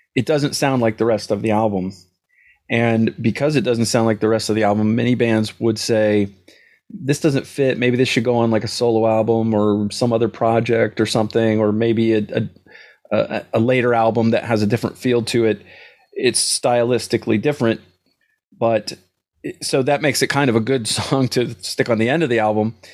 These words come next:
Uh, but it's, it's a very emotional song. It's a, it's, it's just an acoustic guitar composition of Alex's that tributes the late Neil Peart. And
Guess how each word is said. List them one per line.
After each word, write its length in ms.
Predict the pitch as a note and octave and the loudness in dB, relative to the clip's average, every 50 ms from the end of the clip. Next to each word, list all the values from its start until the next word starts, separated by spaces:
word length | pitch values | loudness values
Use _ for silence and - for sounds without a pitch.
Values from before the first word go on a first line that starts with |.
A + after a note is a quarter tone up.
| - - - - _ _ - - | -20 -20 -20 -20 _ _ -10 -6
Uh, 120 | - A#2+ - - | -6 -6 -6 -6
but 100 | - C#3+ | -4 -2
it's, 140 | D3 B2 C#3 | -2 0 0
it's 300 | A#2+ - - C#3+ - - | -2 -2 -2 -2 -2 -2
a 20 | |
very 260 | B2+ B2+ D#3 E3 D#3+ C#3+ | 0 0 0 0 2 2
emotional 560 | B2+ B2+ C3 C3+ D3 C#3+ - - D#3+ C#3+ C3 | 2 2 2 2 2 2 0 0 0 0 0
song. 320 | - - C3 A#2 A#2 A#2+ | 0 0 0 2 2 2
It's 140 | A#2+ - - | 2 0 0
a, 100 | A#2 A2 - - | -2 -4 -4 -4
it's, 380 | B2+ A2+ - - - - - _ | -4 -2 -2 -4 -4 -6 -10 _
it's 200 | - A#2 - - | -6 -4 -4 0
just 200 | - D#3+ - - | 0 0 0 0
an 60 | - | 0
acoustic 500 | B2+ - - D3+ D3 D3 - - C3 G#2 - _ _ _ _ - | -2 -2 -2 -2 -2 -2 -2 -2 -4 -4 -6 _ _ _ _ -8
guitar 340 | D3 - - D3+ C#3+ D3+ D3 | -8 -4 -2 -2 -2 -2 0
composition 880 | - D3 C3 A2+ - B2 A2+ A#2 A2+ A2 - - A#2+ A2+ A2 G#2 G2 - - _ _ _ _ _ _ _ _ _ _ _ _ _ _ - - | 0 0 0 0 0 0 0 2 2 0 2 2 2 2 2 0 -2 -6 -12 _ _ _ _ _ _ _ _ _ _ _ _ _ _ -8 -4
of 80 | A#2 A2 | 0 0
Alex's 460 | A#2+ A#2+ B2 B2+ A#2 - - A#2+ G#2+ | 2 2 2 0 0 0 -2 0 0
that 140 | - A2+ - | 0 -2 -2
tributes 360 | - C#3+ C3 C3 B2 - - | -2 -2 0 0 -2 -2 -2
the 100 | - A#2 | -2 0
late 260 | A2+ A#2+ C3 A#2+ - | 2 2 0 0 0
Neil 180 | B2 A#2 A2+ G#2 | 0 0 0 0
Peart. 360 | - - D#3 D3 - - - _ _ _ - - - - - - - - - _ _ _ | 0 0 0 0 -2 -4 -8 _ _ _ -20 -20 -20 -20 -20 -20 -20 -20 -20 _ _ _
And 360 | C3 C3 C3 B2+ A#2+ A2+ - | 0 0 2 2 0 -2 -4